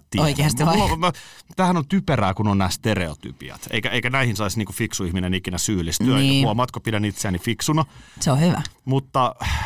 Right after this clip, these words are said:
Speaker 1: mut kun mulla vaan siihen porilaisuuteen jotenkin tulee niinku, ö, jääkiekko ja satamaduunarit ja,
Speaker 2: Mm.
Speaker 1: ja sellainen niinku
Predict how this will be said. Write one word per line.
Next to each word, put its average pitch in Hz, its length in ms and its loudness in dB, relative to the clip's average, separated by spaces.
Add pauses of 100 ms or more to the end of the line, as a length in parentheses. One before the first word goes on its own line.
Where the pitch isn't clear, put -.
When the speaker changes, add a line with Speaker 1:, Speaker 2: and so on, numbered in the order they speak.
(220)
Speaker 1:
mut 143 140 0
kun 147 120 2
mulla 175 260 4
vaan 127 140 4
siihen 107 200 2
porilaisuuteen 92 800 0
jotenkin 95 520 -2
tulee 90 280 0
niinku, 85 400 -2 (800)
ö, 87 160 -14 (400)
jääkiekko 113 840 2
ja 87 220 2 (140)
satamaduunarit 82 1160 0
ja, 156 60 4
Speaker 2:
Mm. 156 320 4
Speaker 1:
ja - 80 4
sellainen 131 560 4
niinku 117 340 2